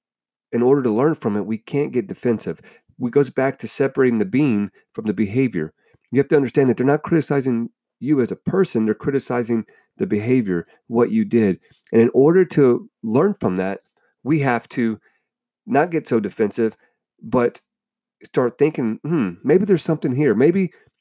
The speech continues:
they're right. Maybe I could tweak this behavior and get the outcome that I'm looking for." Number three is you have those that, that when they get criticized, they make a witty remark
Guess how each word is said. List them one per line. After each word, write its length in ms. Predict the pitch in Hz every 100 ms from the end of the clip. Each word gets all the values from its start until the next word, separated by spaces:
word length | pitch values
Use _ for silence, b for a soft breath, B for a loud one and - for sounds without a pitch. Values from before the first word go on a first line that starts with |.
| _
they're 200 | 127 131
right. 380 | 117 139 92 - _ _
Maybe 280 | - 135 165
I 60 | 160
could 220 | - 180
tweak 480 | - 214 202 131 - b b _
this 440 | - 123 107 - - _ _ _
behavior 580 | 123 107 107 110 120 123 _ _
and 100 | 120
get 140 | -
the 80 | 123
outcome 260 | 120 - 113
that 100 | 110
I'm 120 | 110
looking 220 | 170 -
for." 280 | - 78 - _ _ _ _ _ _ _ _ _ _ _
Number 180 | 156 151
three 260 | - 160 143
is 140 | 123 b -
you 120 | 165
have 160 | 165
those 240 | 147 156 131
that, 180 | 147 - b b _ _ _
that 340 | - 139 131 -
when 140 | 147
they 100 | 147
get 200 | 151 -
criticized, 560 | 165 143 120 127 120 113
they 80 |
make 180 | 127 127
a 60 | 117
witty 200 | 120 120
remark 540 | 107 107 101 - -